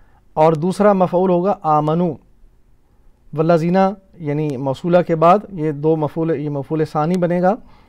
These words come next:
युखादिऊना फेल प्लस फाइलिन इसके अंदर यानी धोखा देने वाले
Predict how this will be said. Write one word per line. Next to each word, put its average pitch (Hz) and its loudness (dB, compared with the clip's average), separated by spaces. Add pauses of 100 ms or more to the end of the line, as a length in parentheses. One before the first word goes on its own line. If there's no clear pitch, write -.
(960)
युखादिऊना 202 4
फेल 226 4
प्लस 180 0 (260)
फाइलिन 165 2
इसके - -8
अंदर 156 0
यानी 147 -6
धोखा 139 -4
देने 160 -2
वाले 143 0